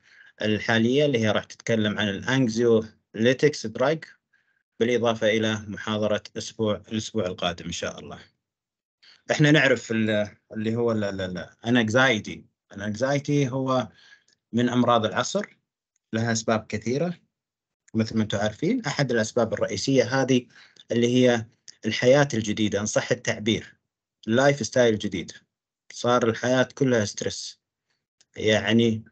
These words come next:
مهما وصلت من مراتب، مهما وصلت من، آه، وظائف، مهما وصلت، آه،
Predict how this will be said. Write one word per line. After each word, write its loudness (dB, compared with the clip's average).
مهما 6
وصلت 2
من 2
مراتب، 0
مهما -2
وصلت -4
من، 0
آه، 2
وظائف، 4
مهما 0
وصلت، 0
آه، 0